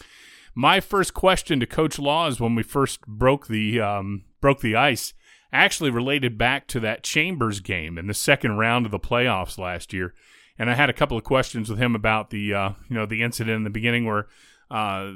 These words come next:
the team ran out through the warm-ups of the, of the Rockets and how he maintained composure with that. And he kinda gave the sense, uh, not to put words in his mouth, but I kinda got the feeling that he,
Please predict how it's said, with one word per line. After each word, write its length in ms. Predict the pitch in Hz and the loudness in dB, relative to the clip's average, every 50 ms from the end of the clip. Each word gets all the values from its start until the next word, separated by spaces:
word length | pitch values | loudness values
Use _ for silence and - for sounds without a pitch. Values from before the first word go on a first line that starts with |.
| 95 101 104 | -14 -16 -14
the 140 | 107 110 104 | -14 -14 -10
team 340 | - - 143 135 120 117 | -4 0 0 0 2 2
ran 220 | 113 113 113 110 110 | 0 0 2 2 2
out 220 | 107 107 113 - | 2 2 0 0
through 180 | - - 117 107 | -2 -2 -2 0
the 220 | 101 101 101 101 | 0 0 0 0
warm-ups 640 | 98 107 110 113 113 110 110 107 104 107 - - - | 0 0 2 4 4 4 4 4 2 0 -2 -6 -6
of 100 | 104 92 | -4 -2
the, 80 | 92 98 | -2 0
of 460 | 101 98 98 98 104 95 98 98 101 | 0 0 0 -2 -4 -6 -8 -8 -6
the 80 | 101 | -4
Rockets 640 | 95 104 104 107 104 101 - - 101 92 - - - | 0 2 4 4 4 2 0 -2 -4 -4 -6 -8 -8
and 160 | 104 98 98 - _ _ - - - _ _ | -6 -6 -8 -8 _ _ -20 -20 -20 _ _
how 200 | - 123 120 123 | 2 4 4 6
he 80 | 117 117 | 6 4
maintained 540 | 113 113 113 107 104 - - 117 117 110 101 | 2 2 0 0 -2 -2 -2 -2 -2 -2 -4
composure 480 | - 107 95 113 120 117 120 117 110 | -2 -2 0 2 4 4 4 4 2
with 140 | 104 101 95 | 0 0 0
that. 180 | 104 98 104 110 | 2 2 2 0
And 100 | 117 110 | 0 -4
he 80 | 123 | -4
kinda 260 | 117 - 202 247 247 175 | 0 2 2 2 2 2
gave 180 | 160 151 120 | 2 2 2
the 60 | 117 107 | 0 -4
sense, 440 | - - 127 127 123 - - - 107 | -2 -2 0 0 0 -2 -6 -10 -8
uh, 160 | 107 110 113 | -6 -4 0
not 200 | 120 127 120 - | 2 2 2 0
to 60 | - | -2
put 100 | - 120 | -6 -6
words 360 | 113 113 127 131 131 120 - | -2 0 2 2 2 2 0
in 80 | 120 107 | -4 -4
his 140 | 98 - 120 | -4 -4 -4
mouth, 220 | 117 117 120 120 | -2 0 0 0
but 100 | - 107 | 0 0
I 80 | 107 104 | -2 0
kinda 240 | - - 131 131 117 | 0 0 0 0 2
got 140 | 113 113 110 | 0 -2 -4
the 80 | - | -4
feeling 320 | - - 123 123 120 117 110 | -4 -2 0 0 0 0 -2
that 100 | 104 98 | -2 -2
he, 220 | 123 120 110 | -2 -2 -2